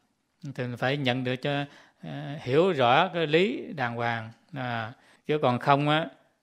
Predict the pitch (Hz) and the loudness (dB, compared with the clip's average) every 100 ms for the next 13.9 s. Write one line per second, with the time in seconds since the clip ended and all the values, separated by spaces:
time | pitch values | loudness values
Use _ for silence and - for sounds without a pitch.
0 | _ _ - 120 117 143 147 139 117 113 | _ _ -6 -4 0 4 4 4 0 4
1 | 143 127 120 147 160 135 123 117 120 139 | 4 4 2 0 2 0 0 0 -2 -4
2 | 185 _ _ - 117 120 160 123 123 120 | -8 _ _ -12 -10 -8 -6 -6 -8 -8
3 | 117 160 _ _ - 170 123 117 127 160 | -8 -10 _ _ -8 0 2 2 2 0
4 | 196 160 147 151 147 143 120 117 120 117 | 0 2 2 2 2 2 2 0 0 2
5 | 135 185 - _ _ _ - 117 113 - | 0 -4 -18 _ _ _ -10 -10 -8 0
6 | 139 143 165 180 120 120 120 110 - - | 4 6 4 4 2 2 2 -2 -8 -20
7 | _ - 196 175 156 170 208 135 165 165 | _ -2 2 4 4 2 2 4 2 0
8 | 147 147 143 131 _ _ _ _ _ _ | -8 -8 -8 -12 _ _ _ _ _ _
9 | _ _ _ _ _ _ _ _ - 170 | _ _ _ _ _ _ _ _ -18 -16
10 | 151 143 147 151 - 165 185 208 - 175 | -10 -8 -10 -10 -8 -4 -4 -4 0 6
11 | 175 180 120 139 127 131 147 110 _ _ | 8 8 4 2 0 -2 -4 -6 _ _
12 | _ _ 143 165 156 - _ _ - 139 | _ _ 0 0 0 -8 _ _ -2 0
13 | 160 185 196 160 156 160 165 165 160 | 2 0 0 2 4 4 2 2 0